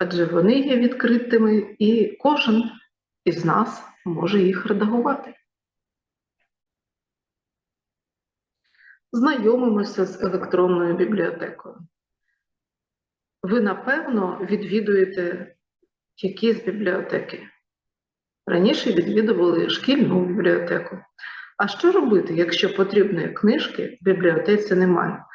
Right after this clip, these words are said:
Можна скористатися електронною бібліотекою. Електронна бібліотека — це такий інформаційний ресурс, у якому документи, книжки, статті, відео, фотодокументи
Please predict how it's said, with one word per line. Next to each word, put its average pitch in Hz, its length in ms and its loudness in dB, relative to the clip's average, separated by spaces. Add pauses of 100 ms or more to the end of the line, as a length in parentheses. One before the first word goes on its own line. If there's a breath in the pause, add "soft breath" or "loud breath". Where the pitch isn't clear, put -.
(480 loud breath)
Можна 208 400 0
скористатися 269 1000 -4
електронною 185 800 0
бібліотекою. 180 840 -2 (1200 soft breath)
Електронна 233 680 4
бібліотека — 185 960 -2 (140)
це 226 140 -2
такий 196 640 0 (160)
інформаційний 240 1160 4
ресурс, 277 600 -2
у 196 160 4
якому 202 720 0
документи, 196 720 2
книжки, 220 580 0
статті, 208 880 -4
відео, 175 640 2
фотодокументи 180 1200 -2